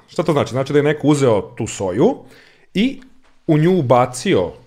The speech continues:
znači u laboratoriji, promenio je na takav način da ona radi sad stvari koje prirodno ne bi nikad radila.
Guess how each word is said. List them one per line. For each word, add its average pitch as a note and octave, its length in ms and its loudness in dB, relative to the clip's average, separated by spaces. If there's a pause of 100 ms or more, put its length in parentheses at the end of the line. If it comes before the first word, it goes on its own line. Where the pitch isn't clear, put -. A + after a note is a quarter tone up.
(240)
znači G#2 240 -10
u A2 40 0
laboratoriji, A#2 760 0
promenio C3 560 -2
je D3+ 80 0
na A#2+ 100 -4
takav C#3+ 320 -2
način G#2+ 460 -6 (680)
da C3 140 2
ona F3 160 2
radi E3 260 2
sad - 180 -2
stvari D#3+ 300 2
koje E3+ 140 -8
prirodno F#3+ 300 0
ne F#3 140 -2
bi F3+ 80 -2
nikad F3+ 260 -4
radila. F#2 360 -6